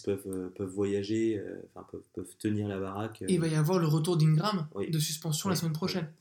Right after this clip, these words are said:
Speaker 1: Alors ça, par contre, moi, ça me fait presque peur. Parce que le,
Speaker 2: L'an passé, son
Speaker 1: Camara
Speaker 2: entente
Speaker 1: est
Speaker 2: est
Speaker 1: tellement fort que ça m-, ça m'embête de lui enlever des snaps, en fait.
Speaker 2: Oui, mais leur entente l'an passé, elle était explosive.
Speaker 1: Ouais, mais
Speaker 2: Tu me diras, plus Ingram pourra rusher, plus Camara pourra utiliser la réception,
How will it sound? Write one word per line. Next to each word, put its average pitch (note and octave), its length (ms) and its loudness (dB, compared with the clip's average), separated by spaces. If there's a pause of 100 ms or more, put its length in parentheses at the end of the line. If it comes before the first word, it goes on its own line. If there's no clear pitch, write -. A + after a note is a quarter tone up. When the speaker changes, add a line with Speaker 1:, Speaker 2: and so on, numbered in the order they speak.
(140)
Speaker 1:
Alors G#2 220 -2
ça, C3 220 2
par A2 200 -2
contre, B2 240 -4
moi, A2 120 -2
ça G#2+ 160 -4
me F#2+ 40 -6
fait F#2+ 140 -8 (120)
presque A#2+ 380 0
peur. G2+ 260 -6 (340)
Parce G#2+ 200 0
que - 140 2
le, G2+ 880 4 (480)
Speaker 2:
L'an E3 160 0
passé, E3 240 4
son - 140 4
Speaker 1:
Camara A#2+ 160 8 (100)
Speaker 2:
entente C3 100 10
Speaker 1:
est - 60 8
Speaker 2:
est - 20 4
Speaker 1:
tellement A#2+ 320 6
fort D3+ 400 2
que A2 80 0
ça G#2 140 0
m-, G2+ 140 0
ça - 180 -4
m'embête G#2+ 340 2
de G#2+ 60 4
lui G2+ 120 0
enlever G2+ 220 0
des G2 100 -6
snaps, F#2+ 320 -8
en F#2+ 60 -14
fait. - 220 -18
Speaker 2:
Oui, F#3+ 100 4
mais E3 160 4
leur D#3 260 6
entente E3+ 320 2
l'an D3+ 100 2
passé, D#3 240 4
elle F3 80 4
était D3+ 120 -2
explosive. F#3 520 2 (260)
Speaker 1:
Ouais, C3+ 300 2
mais G#2+ 200 4
Speaker 2:
Tu G#2+ 120 4
me E3+ 60 6
diras, F#3 420 4
plus A3+ 260 2
Ingram G3 340 4
pourra D#3+ 240 0
rusher, G3+ 500 0 (160)
plus G3+ 220 2
Camara F3 380 2
pourra E3 140 0
utiliser D#3+ 360 -2
la D#3 100 0
réception, D3+ 480 -2